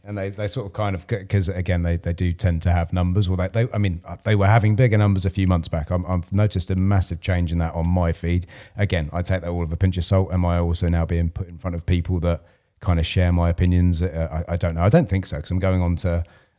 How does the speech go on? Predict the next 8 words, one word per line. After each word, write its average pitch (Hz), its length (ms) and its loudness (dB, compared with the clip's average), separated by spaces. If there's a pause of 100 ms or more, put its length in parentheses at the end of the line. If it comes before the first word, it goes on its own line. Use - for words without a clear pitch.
um, 82 540 0
things 90 300 -2
like 90 100 -4
The 90 120 0
Independent 85 580 2
and, 82 240 -6
and 82 160 -12
obviously, 82 540 -6